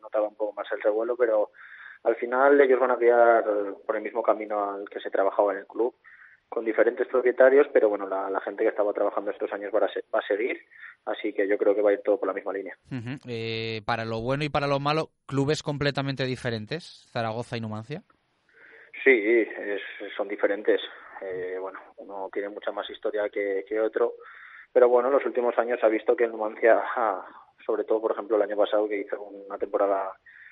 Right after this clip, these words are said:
Speaker 1: se puede decir, perfecta, que faltó justo el último, el último paso, pero bueno, luego en cuanto a presión y a gente, pues es diferente, es diferente, sí.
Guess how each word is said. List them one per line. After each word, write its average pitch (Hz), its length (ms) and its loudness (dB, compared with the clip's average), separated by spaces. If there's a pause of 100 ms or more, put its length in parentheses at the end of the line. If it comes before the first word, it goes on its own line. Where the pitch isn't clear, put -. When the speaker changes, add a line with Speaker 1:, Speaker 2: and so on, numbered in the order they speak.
(120)
Speaker 1:
se 120 80 -2
puede 117 200 4
decir, 110 220 2
perfecta, 120 440 2
que 120 80 0
faltó 110 300 0
justo 113 260 -2
el 107 60 2
último, 107 640 -6 (200)
el 120 140 -4
último 113 260 -6
paso, 135 420 0 (540)
pero 127 180 6
bueno, 139 180 6
luego 127 180 6
en 127 80 -2
cuanto 123 240 4
a 117 80 6
presión 123 540 6
y 120 100 -2
a 117 120 4
gente, 117 360 0
pues 110 380 0
es 104 80 0
diferente, 101 480 -4 (160)
es 110 80 -14
diferente, - 360 -10
sí. - 120 -16